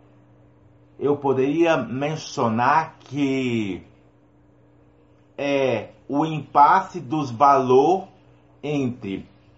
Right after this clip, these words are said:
intermediadores e informações, entende? E diante disso,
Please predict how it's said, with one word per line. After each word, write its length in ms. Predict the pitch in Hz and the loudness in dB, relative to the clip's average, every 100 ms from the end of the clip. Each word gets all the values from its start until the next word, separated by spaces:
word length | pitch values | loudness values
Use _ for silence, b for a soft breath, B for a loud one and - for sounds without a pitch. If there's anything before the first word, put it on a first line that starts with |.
| _ _ _ _ 190 | _ _ _ _ -2
intermediadores 1700 | 226 262 - - 170 147 131 127 123 131 123 131 127 151 220 - - _ _ _ _ _ _ _ _ _ _ _ _ _ - | 2 2 0 -2 0 0 0 0 2 2 0 4 6 6 0 -10 -20 _ _ _ _ _ _ _ _ _ _ _ _ _ -10
e 360 | 147 151 175 - _ _ - | -4 0 -2 -4 _ _ -6
informações, 1600 | 196 220 - 175 165 160 151 151 - 135 139 143 135 - - _ _ _ _ _ _ _ _ _ - | 0 0 0 2 2 4 2 0 -4 -2 -2 -4 -8 -14 -20 _ _ _ _ _ _ _ _ _ -12
entende? 560 | 113 120 156 180 - 156 - _ _ _ _ _ _ _ _ _ _ _ _ _ - - - _ _ _ _ _ _ _ _ _ _ _ _ _ _ - - _ _ _ _ _ _ _ - | -10 -4 -2 -2 -6 -16 -20 _ _ _ _ _ _ _ _ _ _ _ _ _ -20 -20 -20 _ _ _ _ _ _ _ _ _ _ _ _ _ _ -20 -20 _ _ _ _ _ _ _ -20
E 100 | 92 | -16
diante 460 | 92 120 165 180 151 | -8 0 0 0 -6
disso, 760 | 110 107 113 120 - 147 147 | -12 -8 -8 -8 -14 -16 -16